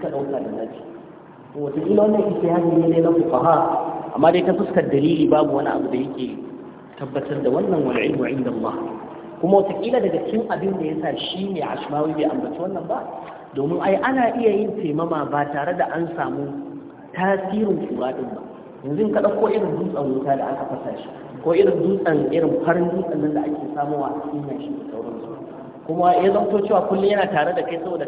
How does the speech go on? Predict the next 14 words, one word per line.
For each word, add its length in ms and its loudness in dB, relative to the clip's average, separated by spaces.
kai 240 -4
matafiyi 580 -6
ne 140 -4
ko 160 -6
na 160 -4
makamancin 560 -8
haka, 160 -12
ko 140 -8
yana 260 -4
ɗakin 280 -4
ka 120 -8
saboda 260 -6
rashin 300 -8
lafiya, 340 -6